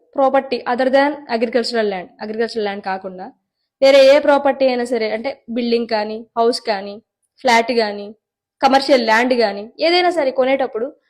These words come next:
ఫిఫ్టీ ల్యాక్ దాటింది అనుకోండి పర్చేస్ ప్రైస్,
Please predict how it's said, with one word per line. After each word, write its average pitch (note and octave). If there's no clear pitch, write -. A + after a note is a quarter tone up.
ఫిఫ్టీ F4+
ల్యాక్ F4+
దాటింది D#4+
అనుకోండి C#4
పర్చేస్ C4+
ప్రైస్, G#3